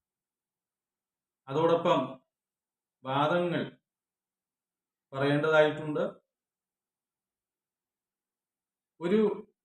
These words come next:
സിവിൽ കോടതിയുടെ അധികാരമാണ് പിന്നാക്ക വിഭാഗ കമ്മീഷൻ ഉള്ളത്. ഏതെങ്കിലും ഒരു ഉദ്യോഗസ്ഥനെ വിളിച്ചു വരുത്തി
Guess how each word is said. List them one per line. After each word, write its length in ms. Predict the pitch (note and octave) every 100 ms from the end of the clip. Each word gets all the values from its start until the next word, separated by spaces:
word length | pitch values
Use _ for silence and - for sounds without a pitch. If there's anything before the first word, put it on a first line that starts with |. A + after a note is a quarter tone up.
| _
സിവിൽ 240 | F3 F3 A3 G#3
കോടതിയുടെ 580 | F#3+ F#3 F#3+ F#3 F3+ E3 - - _ _ _ _ B2
അധികാരമാണ് 720 | C#3 D3+ E3 D#3+ D#3+ D3+ D3 D3 D3 _ _ _ _
പിന്നാക്ക 400 | C3+ C3+ D#3 D3+ D#3 C#3+
വിഭാഗ 340 | C3+ C#3 C3+ C3+ C3+ - _ A#2+
കമ്മീഷൻ 440 | A#2+ C3+ C#3 C#3 A2
ഉള്ളത്. 320 | A2 A2 E3+ C#4+ - _ _ _ _ _ _ _ _ _ _ _ _ _ _ _ _ - - _ _ D3+
ഏതെങ്കിലും 340 | F3+ G3+ G#3 G3+
ഒരു 100 | G3 F#3+
ഉദ്യോഗസ്ഥനെ 600 | E3 F3+ F3+ - F3+ F3 - - _ _ _ _ _ _ _ _ _ _ _ _ _ _ _ C3+
വിളിച്ചു 280 | D3+ E3 G3+
വരുത്തി 340 | F3 E3+ F3